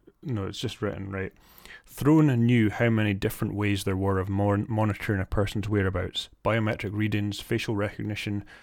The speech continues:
genetic markers, spy skulls, or even good old-fashioned eyes.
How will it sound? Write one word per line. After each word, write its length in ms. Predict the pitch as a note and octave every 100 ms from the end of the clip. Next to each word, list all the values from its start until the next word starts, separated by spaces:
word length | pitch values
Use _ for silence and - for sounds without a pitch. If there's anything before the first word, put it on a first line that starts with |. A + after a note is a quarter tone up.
| -
genetic 360 | G#2 G#2+ G#2 A2
markers, 720 | G#2 F2 G#2+ - G2+ G2 -
spy 360 | - - B2 B2
skulls, 420 | - G2 F#2+ G2
or 120 | F#2
even 340 | - A#2 A2 G2
good 200 | F#2+ G#2
old-fashioned 540 | G2+ - G2+ G2+ G2 -
eyes. 480 | F2+ E2+ E2+ -